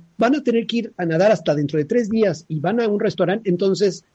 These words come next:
azotó la puerta, no quiere ir, ya, ya hizo un berrinche, etcétera. ¿Qué hacer? Primero hay que distinguir, ¿es un problema de disciplina o es un problema temperamental?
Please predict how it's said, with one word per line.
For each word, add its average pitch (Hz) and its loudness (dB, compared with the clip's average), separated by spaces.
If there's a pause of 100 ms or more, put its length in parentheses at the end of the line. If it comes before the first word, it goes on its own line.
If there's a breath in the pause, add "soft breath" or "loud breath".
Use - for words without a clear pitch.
(120)
azotó 170 -2
la 156 0
puerta, 214 2
no 175 0
quiere 160 2
ir, 202 -2
ya, 185 2
ya 185 -2
hizo 160 -2
un 156 -2
berrinche, 226 0 (680)
etcétera. - -12 (320)
¿Qué 247 6
hacer? 170 0 (1400)
Primero 233 4
hay 254 4
que 247 0
distinguir, 160 0 (640)
¿es 226 2
un 247 4
problema 214 4
de 190 2
disciplina 240 0
o 180 2
es 175 -2
un 208 -2
problema 165 -2
temperamental? 120 -6